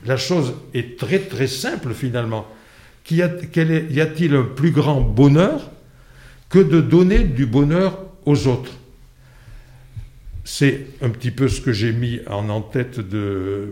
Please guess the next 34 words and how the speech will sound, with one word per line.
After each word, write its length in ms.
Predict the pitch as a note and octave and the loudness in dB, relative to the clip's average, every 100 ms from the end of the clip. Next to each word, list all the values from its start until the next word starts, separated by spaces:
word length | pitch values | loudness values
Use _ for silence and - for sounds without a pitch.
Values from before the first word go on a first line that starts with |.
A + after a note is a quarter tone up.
| G#2+ | -6
mon 180 | G2 | -4
récit, 560 | F#2+ A2 - - A#2 G#2 - - - - | -2 -4 -4 -4 -6 -8 -14 -20 -20 -14
euh, 240 | G#2 F#2+ F2+ - | -10 -8 -8 -6
que 100 | G2+ | -6
j'ai 160 | G2+ | -4
fait 220 | G2 A#2+ | -6 -6
de 100 | G2+ | -6
la 100 | G2+ | -6
création 420 | F#2+ G#2 F#2+ - G#2 | -6 -6 -6 -6 -6
de 60 | |
l'Université 480 | G2+ G2+ - G2+ G#2+ | -4 -6 -6 -8 -8
du 80 | G2 | -6
Temps 180 | - G2+ | -6 -4
Libre, 320 | C#3+ F#3 F3+ - - - | -4 -4 -8 -14 -14 -8
la 120 | A2+ | -6
très 220 | A2 A#2 C3 | -4 -2 -2
belle 200 | C3 A2 | -2 -4
phrase 400 | - A#2+ A2 F#2+ | -6 -4 -4 -6
du 80 | |
père 440 | G2+ A#2+ G#2+ F#2+ G2+ - - | -6 -4 -2 -4 -8 -10 -12
jésuite 560 | G2+ A#2+ G2+ G#2 A#2 A2+ | -4 -2 -2 -4 -4 -6
Sérac 500 | - A2+ A#2+ F3+ - | -4 -4 -2 -4 -6
en 160 | G2+ G#2+ | -4 -2
Inde, 340 | C3+ D#3+ F3 E3 - - - | 0 0 -2 -6 -12 -20 -14
qui 140 | - A#2+ | -6 -2
dit, « 260 | B2 F3 F3 - - _ _ - | 0 0 -2 -14 -20 _ _ -2
Tout 160 | F3+ | 0
ce 200 | - - | 0 -4
qui 260 | - - C3 | -12 -6 -2
n'est 140 | B2 | -2
pas 300 | - C3 A#2+ | -2 -2 -2
donné 680 | F#2+ F#2+ A2+ C3 F3 - - - | -2 0 0 2 0 -2 -10 -6
est 100 | A#2+ | -4
perdu. » 680 | - A#2 G#2+ G#2 D#3 G#3 | 0 0 -2 -2 -2 -2